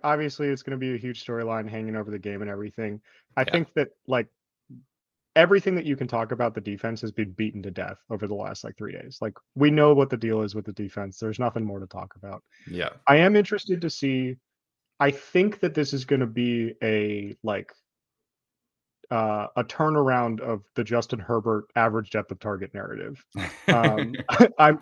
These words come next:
Speaker 1: praying <laughs> that, that it
Speaker 2: Yeah.
Speaker 1: is. I would like
Speaker 2: Yeah.
Speaker 1: for it to stop. Um, but we talked about the injuries that, that Tennessee has in the secondary. They gave up eight explosive pass plays to Derek Carr last week, um,
Speaker 2: Yeah.
Speaker 1: which was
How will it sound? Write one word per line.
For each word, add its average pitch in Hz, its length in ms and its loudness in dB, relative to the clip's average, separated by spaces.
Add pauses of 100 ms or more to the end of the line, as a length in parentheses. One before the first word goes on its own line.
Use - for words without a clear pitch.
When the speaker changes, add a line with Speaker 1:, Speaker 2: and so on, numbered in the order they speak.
Speaker 1:
praying 139 600 6
<laughs> - 360 2
that, 160 180 10
that 147 160 8
it 120 120 4
Speaker 2:
Yeah. 104 100 0
Speaker 1:
is. 101 160 -8
I 131 140 4
would 131 160 2
like 143 220 4
Speaker 2:
Yeah. 113 40 -10
Speaker 1:
for 143 220 2
it 135 140 -4
to 123 80 -8
stop. 101 360 -4 (640)
Um, 139 600 6
but 135 320 6 (280)
we 147 120 4
talked 170 240 4
about 156 220 2
the 135 140 -2
injuries 131 380 0
that, 117 220 -2 (160)
that 110 160 -8
Tennessee 113 340 -6
has 107 220 -2
in 107 80 -8
the 101 80 -10
secondary. 104 760 -6 (280)
They 123 100 2
gave 143 180 6
up 143 140 0 (160)
eight 127 320 -2
explosive 113 640 -6
pass 110 260 -2
plays 110 300 -4
to 98 160 -14 (120)
Derek 110 380 0
Carr 107 420 -4
last 107 380 -6
week, 107 380 -6 (400)
um, 113 80 4
Speaker 2:
Yeah. 101 180 0
Speaker 1:
which 101 180 -8
was 104 220 -6